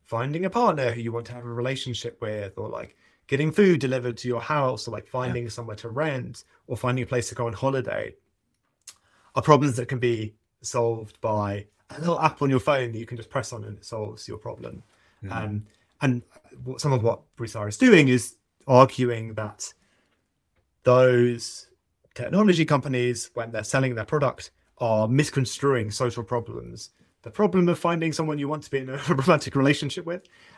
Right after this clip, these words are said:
Speaker 1: as technological problems, like, some kind of weird, like, market-based or, like, matching problem, um,
Speaker 2: Yeah.
Speaker 1: which doesn't ultimately resolve the underlying social problem.
Speaker 2: Yeah. Yeah, that's so fascinating.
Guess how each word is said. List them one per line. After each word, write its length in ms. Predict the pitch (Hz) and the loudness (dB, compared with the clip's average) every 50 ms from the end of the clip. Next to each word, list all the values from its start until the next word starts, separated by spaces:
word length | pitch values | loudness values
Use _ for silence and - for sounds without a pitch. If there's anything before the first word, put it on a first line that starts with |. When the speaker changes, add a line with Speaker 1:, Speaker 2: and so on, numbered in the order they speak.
| _ - | _ 4
Speaker 1:
as 200 | 139 139 139 - | 6 6 6 6
technological 540 | - - 139 117 117 113 113 110 117 107 98 | 2 -6 -4 -4 -2 -4 -4 -4 -6 -10 -10
problems, 520 | - - 90 - - 104 107 110 110 - | -10 -10 -14 -14 -14 -18 -18 -18 -16 -12
like, 220 | 101 101 - - _ _ _ _ _ | -12 -12 -12 -12 _ _ _ _ _
some 180 | - - 123 110 | -12 -10 -10 -10
kind 140 | - 110 107 | -8 -6 -6
of 100 | 104 98 | -6 -4
weird, 480 | 101 110 110 110 113 110 104 104 101 107 | -4 -4 -4 -2 -2 -2 -2 -4 -4 -4
like, 340 | 107 101 95 - - - _ _ _ _ _ _ - | -4 -4 -6 -6 -12 -20 _ _ _ _ _ _ -8
market-based 720 | 117 113 110 107 - - 113 - 104 104 104 101 - - 110 | -4 -2 -2 -2 -4 -8 -12 -10 -8 -8 -8 -8 -8 -10 -10
or, 80 | 101 | -10
like, 260 | 98 98 - - - | -10 -10 -12 -14 -12
matching 600 | 110 110 113 113 - - - 123 107 107 107 113 - _ _ _ _ _ _ _ _ _ | -8 -8 -6 -8 -8 -8 -8 -8 -8 -8 -10 -12 -14 _ _ _ _ _ _ _ _ _
problem, 560 | - - 120 117 - - - - - 69 - _ _ _ _ _ _ _ - | -8 -8 -8 -8 -10 -16 -16 -16 -18 -18 -18 _ _ _ _ _ _ _ -8
um, 260 | 113 107 104 104 98 | -6 -4 -2 -2 -2
Speaker 2:
Yeah. 140 | 98 92 87 87 _ _ _ - - _ | -2 -4 -6 -8 _ _ _ -20 -20 _
Speaker 1:
which 220 | - 123 107 - - | -10 -10 -10 -4 -2
doesn't 300 | 135 131 117 135 131 - - | -2 -2 -2 -4 -10 -8 -4
ultimately 420 | 143 131 123 - - 117 - 120 | -2 -2 -2 -2 -8 -12 -12 -8
resolve 500 | 107 110 104 - 107 104 110 113 117 117 117 | -8 -8 -6 -6 -6 -6 -6 -6 -8 -10 -8
the 80 | 120 | -8
underlying 600 | 110 110 110 107 104 98 95 95 98 98 120 104 - _ | -8 -8 -8 -8 -8 -8 -8 -8 -10 -12 -14 -16 -20 _
social 320 | _ - 110 104 101 120 | _ -18 -16 -16 -14 -14
problem. 360 | 107 131 135 131 165 180 196 _ _ _ _ _ _ _ _ - | -12 -12 -12 -10 -10 -12 -14 _ _ _ _ _ _ _ _ -8
Speaker 2:
Yeah. 180 | 92 90 85 82 - _ _ _ _ _ _ _ _ - - _ _ _ _ _ _ _ _ _ _ _ _ _ _ _ - | -6 -6 -6 -8 -12 _ _ _ _ _ _ _ _ -20 -20 _ _ _ _ _ _ _ _ _ _ _ _ _ _ _ 4
Yeah, 260 | - 143 147 139 120 | 8 10 10 10 8
that's 200 | 113 147 143 - | 6 4 2 4
so 200 | - - 165 160 | 8 10 10 10
fascinating. 760 | - - 139 139 143 - - 117 107 101 98 92 98 95 | 10 8 6 6 6 4 2 0 2 2 0 -2 -4 -8